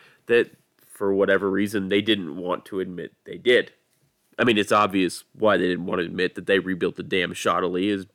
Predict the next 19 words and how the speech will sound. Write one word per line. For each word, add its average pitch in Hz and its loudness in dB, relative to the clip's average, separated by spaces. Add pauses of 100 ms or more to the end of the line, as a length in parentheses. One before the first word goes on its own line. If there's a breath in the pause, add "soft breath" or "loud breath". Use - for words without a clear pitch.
(320)
because 101 0 (680 loud breath)
they 120 4
didn't 123 4
want 107 2
to - -6
pay 147 4
for 107 2
it, 113 0 (320)
even 117 0
though 110 4
several 131 2
of 107 2
their 104 4
members 120 2
boasted 107 0
last 98 0
names 101 -2
like, 98 0
uh, 90 0